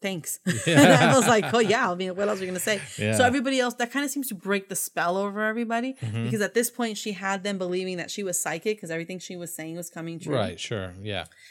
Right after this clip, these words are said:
Speaker 1: And because, um, you know, she's just was the, the vessel which speaks directly to God, right? So, um, that kinda seems to have broken every, broken the spell 'cause they let them go. Um,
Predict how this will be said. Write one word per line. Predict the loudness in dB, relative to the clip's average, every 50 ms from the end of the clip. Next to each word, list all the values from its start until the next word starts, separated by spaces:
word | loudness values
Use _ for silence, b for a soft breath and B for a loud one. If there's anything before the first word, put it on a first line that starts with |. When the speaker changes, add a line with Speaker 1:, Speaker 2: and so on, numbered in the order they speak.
| B B B _
Speaker 1:
And | -2 0 0 0 0 -2 -4
because, | -6 -8 -6 -6 -4 -2 -2 -2 -4 -6 -6
um, | -6 -6 -4 -4 -6 -8 -12 b b b b b b _ -6
you | -4
know, | -4 -2 -4
she's | -4 -4 -2 -2 -4 0
just | 0 0 0 0 -4 -6 _
was | 0 2 2 2 2 0 -6 _ _ _
the, | -6 -4 -4 -4 -4 -10 -14 -8 -4
the | -4 -2
vessel | 2 2 2 2 2 0 0 0 0 0 -2 -2
which | -2 -4 -4 -4 -6 -8 -8
speaks | -8 -4 -4 -6 -4 -4 -6 -6
directly | -4 -4 -2 0 0 0 -2 -4 -8
to | -6 -6 -4
God, | 0 2 2 2 2 0 -2 -6 -8 -6
right? | -4 -4 -4 -4 -6 -8 B B B B B B B
So, | B -2 0 2 2 2 2 0 0 -2
um, | -2 -2 -2 -2 -2 -4 -6 -4 -6
that | -6 -4 -2
kinda | -2 -2 0 0
seems | 0 -2 -2 -2 -2 -6
to | -6 -4 -2
have | -2 -2 -2 -6 -4
broken | 0 0 0 2 0 -2 -2 0
every, | 0 0 0 -2 -4 -6 -10 _
broken | -2 -2 -2 -2 -4 -4
the | -4 -4
spell | -6 -4 -2 -2 0 0 -2 -4
'cause | -4 -6 -2 0
they | 0 2
let | 4 4 2 2 0 0
them | 0 0 2
go. | 2 2 2 2 2 0 -2 -8 _ b b b b b b b b b b b b -2
Um, | 0 2 2 2 0 -2 -6 -8 -10